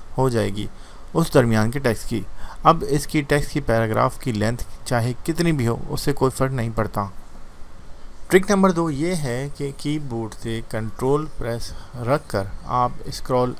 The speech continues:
up down करेंगे तो वो zoom in zoom out हो जाएगा। ये काम आप Word document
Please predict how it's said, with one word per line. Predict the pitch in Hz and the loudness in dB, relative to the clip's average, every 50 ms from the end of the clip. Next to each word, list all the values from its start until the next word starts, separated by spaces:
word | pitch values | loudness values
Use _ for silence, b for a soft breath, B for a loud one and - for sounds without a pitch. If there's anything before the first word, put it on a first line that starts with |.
| - - - | -2 2 2
up | 156 156 139 131 | 2 2 4 4
down | 123 120 120 123 | 4 4 4 2
करेंगे | 120 - 107 104 104 107 104 104 107 123 147 - B B B B B B B B B - - - - - - - - - - | 2 2 2 2 2 0 0 0 0 0 -2 -6 B B B B B B B B B -6 -6 -6 -6 -8 -8 -8 -8 -2 0
तो | 135 | 0
वो | 123 120 123 127 117 | 2 4 2 2 2
zoom | 101 95 107 120 131 139 139 | 0 -2 0 0 2 2 0
in | 123 123 131 131 123 123 - - | 0 -2 -4 -6 -6 -6 -6 -2
zoom | - 127 123 117 110 | 0 0 0 2 0
out | 107 113 120 - | 0 0 -2 -2
हो | - 117 110 | 0 0 2
जाएगा। | 101 104 98 98 95 98 95 95 - B B B B B B B - - | 4 4 4 4 2 2 0 0 -2 B B B B B B B -2 4
ये | 120 147 160 | 6 6 8
काम | 151 165 151 147 147 147 | 8 8 6 8 8 8
आप | 143 139 123 | 6 6 8
Word | 117 123 135 139 127 117 | 6 6 4 6 6 6
document | 107 104 - - - 113 110 110 117 123 - | 6 6 4 0 -2 0 2 2 0 0 -2